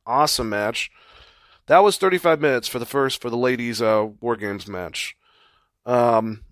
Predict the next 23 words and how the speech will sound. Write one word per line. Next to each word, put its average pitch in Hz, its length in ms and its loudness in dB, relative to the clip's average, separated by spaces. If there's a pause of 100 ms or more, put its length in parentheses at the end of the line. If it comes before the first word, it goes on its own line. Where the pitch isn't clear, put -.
we 123 120 -6
had 131 300 4
a 120 120 -2
seventeen-minute 151 680 0
match 120 480 -2 (440)
with 113 120 -10
Timothy 131 260 -2
Thatcher 120 420 2
and 110 80 -4
Tommaso 110 360 -4
Ciampa. 113 560 -2 (640)
Uh, 104 380 0 (140)
Ciampa 202 320 4
won, 120 220 2
but 117 140 -6
this 180 160 -4
was 127 100 -6
a 107 60 -6
great 113 480 -4
fucking 101 320 -6
match. 95 340 -6
It 104 60 -6
was, 98 260 -8